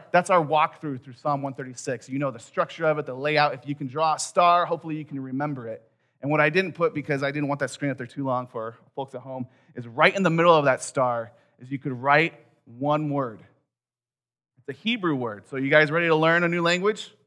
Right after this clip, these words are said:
kids? Well, you're going to anyway. That was my son, by the way. Uh,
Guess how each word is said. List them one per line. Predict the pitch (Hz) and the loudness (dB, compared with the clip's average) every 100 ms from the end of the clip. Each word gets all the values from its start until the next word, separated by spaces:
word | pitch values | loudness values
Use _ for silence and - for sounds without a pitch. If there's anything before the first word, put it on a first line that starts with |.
| _ | _
kids? | 190 208 - _ _ _ _ _ _ _ _ _ 320 _ _ _ _ _ _ _ _ | -4 -4 -6 _ _ _ _ _ _ _ _ _ _ _ _ _ _ _ _ _ _
Well, | 113 | -10
you're | 123 | -6
going | 139 147 147 | -2 -2 -2
to | 143 | -4
anyway. | 131 120 107 - _ _ | -4 -6 -14 -18 _ _
That | 127 | -12
was | 113 | -8
my | 117 120 | -6 -6
son, | - 123 110 | -6 -8 -8
by | 110 | -14
the | 107 | -12
way. | 117 _ _ _ _ _ _ _ _ | -14 _ _ _ _ _ _ _ _
Uh, | 127 123 | 2 2